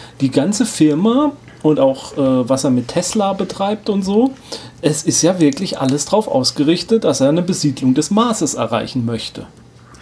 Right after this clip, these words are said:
Und das ist ja seine große Vision und, äh, seine große Menschheitsvision und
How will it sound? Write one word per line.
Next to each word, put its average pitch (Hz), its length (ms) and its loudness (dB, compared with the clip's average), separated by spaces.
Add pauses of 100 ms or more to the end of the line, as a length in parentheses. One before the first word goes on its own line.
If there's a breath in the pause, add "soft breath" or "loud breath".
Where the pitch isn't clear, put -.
(200 loud breath)
Und 139 180 4
das 269 140 2
ist 151 80 -2
ja 147 100 4
seine 135 320 2
große 151 400 2
Vision 170 640 2
und, 170 500 -2
äh, 143 200 0
seine 147 220 2
große 143 260 2
Menschheitsvision 214 1120 2
und 170 400 0